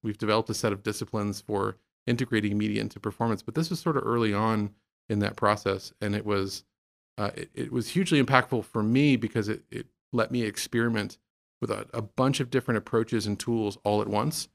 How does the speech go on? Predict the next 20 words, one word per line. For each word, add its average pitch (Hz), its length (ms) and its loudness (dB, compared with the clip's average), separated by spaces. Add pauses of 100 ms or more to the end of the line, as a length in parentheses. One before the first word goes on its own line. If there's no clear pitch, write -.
(380)
without 123 420 4
really 139 340 2
having 123 280 2
to, 117 120 0
to 117 280 -4
measure 113 460 0
myself 107 340 0
against 104 320 -2
a, 98 240 -2
an 104 80 -4
existing 101 400 -2
standard. - 540 -4 (560)
Um, 101 420 0
so 101 520 0
there 110 100 4
was 104 100 0
a 110 60 -4
lot 107 260 4
of, 104 100 0
like, 101 220 -2